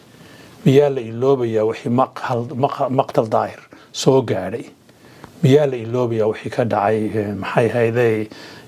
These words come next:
eh, Dhagax Buur miyaa la iloobayaa? Marka waxaasoo dhan waa xisaab inoo taalla. Oo inu-, inaynu wax ka barano, Etoobiyana wax ka barato, innakuna haynu wax ka barano,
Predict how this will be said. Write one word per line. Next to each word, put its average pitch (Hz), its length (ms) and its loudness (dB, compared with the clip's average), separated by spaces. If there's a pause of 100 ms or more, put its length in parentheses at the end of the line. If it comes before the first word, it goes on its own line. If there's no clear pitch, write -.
eh, 143 80 6
Dhagax 113 280 2
Buur 139 240 6
miyaa 110 240 4
la 101 100 -2
iloobayaa? 98 640 -2 (720)
Marka 160 240 4
waxaasoo 165 800 2
dhan 117 240 -2
waa 131 200 2
xisaab 139 440 -4
inoo 127 320 -2
taalla. 110 500 -4 (560)
Oo 175 80 8
inu-, 165 140 2
inaynu 160 340 0
wax - 180 -4
ka - 160 0
barano, 135 600 -2 (240)
Etoobiyana 151 360 2
wax - 120 -6
ka 160 120 0
barato, 123 360 -2
innakuna 143 320 0
haynu 123 200 -2
wax 110 120 -2
ka 175 120 4
barano, 113 360 2